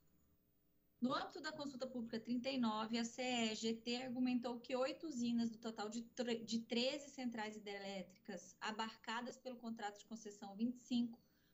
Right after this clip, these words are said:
possuem potência instalada menor do que cinco mil quilowatts. Dessa forma, sugeriu que as usinas Ernestina,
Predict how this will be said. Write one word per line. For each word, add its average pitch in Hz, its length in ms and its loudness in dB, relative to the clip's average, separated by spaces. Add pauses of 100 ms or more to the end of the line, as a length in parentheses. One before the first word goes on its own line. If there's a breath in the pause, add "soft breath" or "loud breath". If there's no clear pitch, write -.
(160 soft breath)
possuem 294 520 -2
potência 277 500 -2
instalada 233 500 2
menor 254 520 2
do 240 140 0
que 269 180 -12
cinco 262 480 -4
mil 240 360 6 (300 loud breath)
quilowatts. 262 800 0
Dessa 226 280 -2
forma, 262 480 0 (360 loud breath)
sugeriu 262 540 0
que 285 100 -4
as 262 100 -2
usinas 220 440 -6
Ernestina, 226 800 2